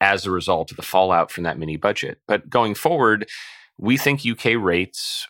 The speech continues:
will rise further from here. We think bonds will underperform. And there are a couple of reasons for that.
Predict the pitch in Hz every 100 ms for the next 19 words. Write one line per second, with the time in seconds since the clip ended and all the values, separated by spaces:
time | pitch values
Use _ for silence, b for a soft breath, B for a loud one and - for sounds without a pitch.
0 | - 90 92 87 92 95 110 95 120 -
1 | - - - - 90 78 - 80 80 80
2 | 87 98 80 90 90 90 90 80 78 -
3 | - 139 107 95 95 - 107 - - 117
4 | 85 95 95 107 - 104 90 87 87